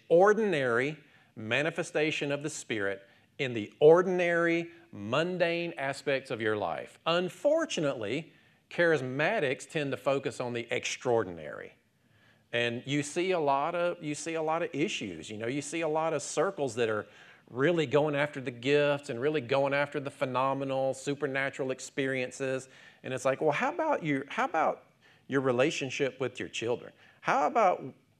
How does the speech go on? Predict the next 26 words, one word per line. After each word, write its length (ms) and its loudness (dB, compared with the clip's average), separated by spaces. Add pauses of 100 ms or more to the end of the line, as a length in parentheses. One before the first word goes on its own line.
what 180 2
kind 200 2
of 80 0
employee 480 0
you 400 -12
are? 180 -10 (300)
How 260 0
about 380 2 (180)
being 240 -4
a 60 -4
person 420 -2
of 140 -12
character 560 -2
and 80 -4
integrity 840 -6 (420)
that 120 -2
is 280 -4 (160)
experiencing 800 -2
the 100 -2
general 540 0
fruit 320 2
of 140 -8
God 320 -2
in 100 -6
your 160 -10
life? 480 -14